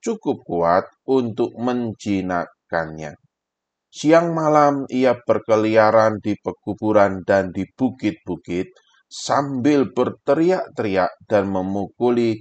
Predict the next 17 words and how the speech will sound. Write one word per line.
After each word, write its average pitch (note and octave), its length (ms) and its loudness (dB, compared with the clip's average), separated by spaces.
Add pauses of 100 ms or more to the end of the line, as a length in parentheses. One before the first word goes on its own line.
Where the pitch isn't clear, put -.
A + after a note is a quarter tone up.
dirinya F#2+ 560 -2 (400)
dengan F2 560 -4
batu." D#2 560 -10 (280)
Ayat A#2+ 240 0
yang G2 160 -2
keenam, F2 560 -6 (480)
"Ketika - 640 -2
ia B2 160 0
melihat A2+ 320 0
Yesus A#2 720 -2
dari G2 320 -2
jauh, F2 400 -2 (560)
berlarilah A2 1120 4
ia A2 340 0
mendapatkannya G2+ 1300 0 (320)
lalu A2+ 480 4
menyembahnya. E2+ 1040 -6